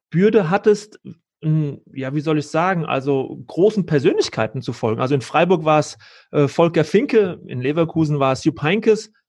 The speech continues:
beim D F B war es, äh, Matthias Sammer und in Werder, bei Werder Bremen war es Thomas Schaaf. Und, ähm, das ist so eine, so eine Serie, die, die ist mir aufgefallen. Ist dir das selbst auch schon aufgefallen? Und was macht es so im Rückblick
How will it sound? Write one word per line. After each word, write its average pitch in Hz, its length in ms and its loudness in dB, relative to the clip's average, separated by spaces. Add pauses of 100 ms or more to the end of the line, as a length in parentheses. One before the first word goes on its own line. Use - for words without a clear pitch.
(140)
beim 127 180 -10
D 143 140 -2
F 147 160 -8
B 151 240 2
war 139 220 2
es, - 160 -10
äh, 139 180 -2
Matthias 127 540 -6
Sammer 208 400 -2 (340)
und 143 200 -8
in 131 180 -6
Werder, 143 280 -2 (140)
bei 135 200 2
Werder 151 200 2 (140)
Bremen 170 240 -2
war 151 100 0
es 147 120 -6
Thomas 139 280 -4
Schaaf. 190 400 -2 (600)
Und, 143 280 -4
ähm, 143 560 2
das 151 260 -2
ist 190 260 -2
so 180 100 4
eine, 165 200 4
so 165 80 2
eine 165 140 4
Serie, 160 300 2
die, 196 140 -6
die 185 120 -6
ist - 120 -6
mir 165 280 0
aufgefallen. 220 580 0
Ist - 140 -4
dir 190 60 0
das 165 120 0
selbst 180 260 0
auch 202 140 0
schon 226 160 -4
aufgefallen? 202 600 -4
Und 170 200 -4 (540)
was 175 160 0
macht 196 260 -2
es 285 140 -8
so 175 120 -2
im 160 80 2
Rückblick 185 440 -2